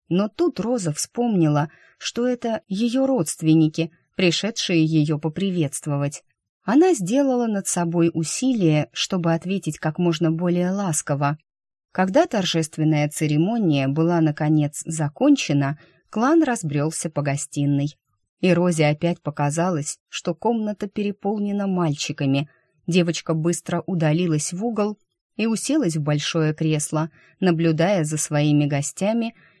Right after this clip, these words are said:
и недоумевая, отчего это тётушки не спешат ей на помощь. Как бы желая добросовестно исполнить свой долг, и как будто стеснённый им,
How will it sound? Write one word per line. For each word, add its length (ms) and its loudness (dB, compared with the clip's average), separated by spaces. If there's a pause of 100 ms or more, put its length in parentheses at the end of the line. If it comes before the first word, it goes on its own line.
и 80 0
недоумевая, 960 2
отчего 560 -4
это 260 0
тётушки 840 -6
не 220 4
спешат 500 -6
ей 240 0
на 160 -2
помощь. 580 -2 (600)
Как 220 -2
бы 120 0
желая 500 0
добросовестно 800 -2
исполнить 760 0
свой 300 0
долг, 440 -4 (220)
и 80 -4
как 180 0
будто 320 -2
стеснённый 800 0
им, 320 -2